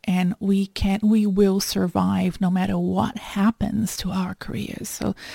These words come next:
I think that that's, you know, an important message, and I, I hope I made myself clear and not shot myself in the foot here, because I think this is a great story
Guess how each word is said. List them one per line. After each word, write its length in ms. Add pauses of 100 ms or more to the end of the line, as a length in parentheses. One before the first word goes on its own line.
(220)
I 160
think 240
that 100
that's, 500
you 140
know, 220
an 120
important 580
message, 520
and 80
I, 220 (400)
I 80
hope 260
I 80
made 220
myself 500
clear 380 (420)
and 100
not 240
shot 240
myself 540
in 80
the 140
foot 300
here, 260
because 320
I 120
think 240
this 160
is 140
a 60
great 480
story 800